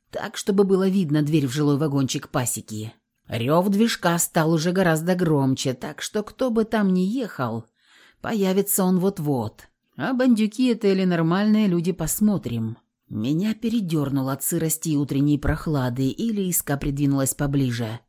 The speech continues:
и накрыла меня краем пледа. И опять же хорошо от этого ее простого жеста.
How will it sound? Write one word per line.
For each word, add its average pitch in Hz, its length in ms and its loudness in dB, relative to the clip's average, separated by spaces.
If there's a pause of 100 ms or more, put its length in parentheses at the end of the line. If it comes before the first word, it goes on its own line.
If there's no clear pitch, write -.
(100)
и - 100 -4
накрыла 175 400 2
меня 175 360 4
краем 127 360 -4
пледа. 123 600 -4 (300)
И - 360 -10
опять 175 680 -10
же 139 320 -4
хорошо 160 960 -6
от 131 220 -4
этого 139 260 -4
ее 139 300 0
простого 143 580 0
жеста. 135 600 -6